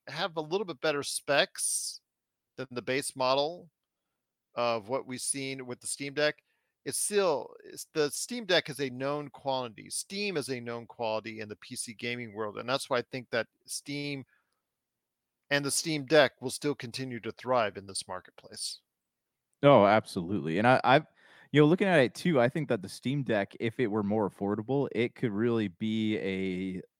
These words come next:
Speaker 2: a huge thing for the esports industry too, because, you know, a lot of people like to play on P Cs, especially with, like, League of Legends, and, uh, you know, the Steam Deck is capable of running something like that, so that could be, that could be big. It's just gotta be,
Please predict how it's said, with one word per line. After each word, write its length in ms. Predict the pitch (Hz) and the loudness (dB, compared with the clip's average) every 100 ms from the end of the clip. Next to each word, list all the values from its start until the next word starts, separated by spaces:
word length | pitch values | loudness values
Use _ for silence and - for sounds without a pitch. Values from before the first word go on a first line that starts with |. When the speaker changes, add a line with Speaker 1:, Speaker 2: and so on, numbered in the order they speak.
| - | -8
Speaker 2:
a 120 | 90 | -8
huge 760 | - - 139 131 117 98 - - | -8 -4 0 2 2 -2 -8 -12
thing 280 | - 131 117 | -2 -2 -2
for 120 | - | -6
the 200 | 87 76 143 | -8 -6 -8
esports 420 | - 104 90 92 | -4 -4 -4 -8
industry 400 | 90 82 - 78 | -8 -10 -12 -12
too, 240 | - 92 | -10 -8
because, 560 | 76 78 92 87 - - _ _ _ _ _ | -8 -6 -6 -6 -8 -16 _ _ _ _ _
you 100 | 95 | -2
know, 60 | 95 | 2
a 20 | |
lot 160 | 98 110 | 2 2
of 80 | |
people 220 | 123 104 98 | 0 -2 -2
like 160 | 98 | -2
to 80 | - | -6
play 220 | - 104 | -4 -2
on 160 | 98 87 | -2 -4
P 160 | 95 87 | -8 -10
Cs, 320 | - 139 104 | -8 -8 -8
especially 380 | 87 104 - 98 | -4 -4 -2 -4
with, 100 | 92 | -2
like, 160 | 87 | -4
League 220 | 92 98 92 | -4 -6 -4
of 80 | |
Legends, 480 | 78 120 95 85 90 | -4 -4 -4 -6 -6
and, 360 | 90 90 76 - | -4 -4 -6 -8
uh, 280 | 82 87 85 - | -4 -2 -4 -6
you 80 | 90 | -8
know, 100 | 87 | -8
the 80 | 87 | -8
Steam 280 | - 110 | -4 -2
Deck 240 | 98 90 - | 0 -2 0
is 220 | 107 101 | -2 0
capable 380 | - 107 95 90 | -2 -2 0 -2
of 80 | 90 | 0
running 340 | 90 117 127 | 0 0 -2
something 380 | - 92 90 87 | -4 -4 -4 -4
like 200 | 87 85 | -4 -4
that, 220 | 80 80 | -4 -4
so 120 | - 90 | -4 0
that 240 | 95 131 | 2 0
could 160 | 117 92 | -4 -2
be, 300 | 92 90 - _ _ - | 0 0 -4 _ _ 2
that 140 | 120 139 | 4 4
could 100 | 113 | 4
be 100 | 92 | 2
big. 320 | - 165 143 | 6 6 6
It's 120 | 98 | 4
just 160 | 107 - | -2 2
gotta 260 | 113 107 | 4 4
be, 720 | 95 117 110 104 101 98 98 | 2 2 4 4 2 2 0